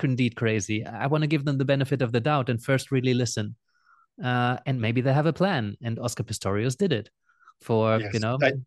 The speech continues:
Speaker 2: I, I just had him in my mind when you, when you brought up the, the
Speaker 1: Exactly.
Speaker 2: fictionary
Speaker 1: Yeah.
Speaker 2: thing.
Speaker 1: But even if somebody is coming in with arthritis and H I V positive,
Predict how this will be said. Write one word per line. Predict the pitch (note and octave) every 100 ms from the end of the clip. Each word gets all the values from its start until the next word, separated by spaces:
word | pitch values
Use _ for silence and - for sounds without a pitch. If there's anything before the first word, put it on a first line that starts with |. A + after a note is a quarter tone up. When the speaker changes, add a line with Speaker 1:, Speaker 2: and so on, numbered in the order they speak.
| -
Speaker 2:
I, | B2+ -
I | D3+
just | D3 D3 -
had | E3 E3+ _ _ _ _ -
him | D#3+ D3 C3+ B2
in | B2+
my | A#2 A2
mind | G#2+ G#2 G2 G2 G2 - - - _
when | A2+ A2
you, | G#2+ G2+ G2+ G2 -
when | G#2 G#2
you |
brought | F#2+ G#2 G2+ F#2+
up | F#2+ F2
the, | F#2 F2+ G#2 _ _ _ _ _
the | A2+ A2 A#2
Speaker 1:
Exactly. | C3+ G#3 G#2 F#2
Speaker 2:
fictionary | F2+ G#2 F#2+ - - -
Speaker 1:
Yeah. | F#3+
Speaker 2:
thing. | - - _ _ _ - _ _ _
Speaker 1:
But | G3 F3
even | A#3+ A#3+ A#3
if | A3 -
somebody | G3 F#3 F3+ E3+
is | D#3+
coming | E3+ E3 D#3+
in | D#3 D3+
with | C#3 C3+ -
arthritis | C#3 - C#3 C#3+ C#3+ C3+ C3+
and | C3 B2
H | B2+ C#3
I | D3+
V | C#3+
positive, | C#3 C#3+ C3+ B2 B2+ B2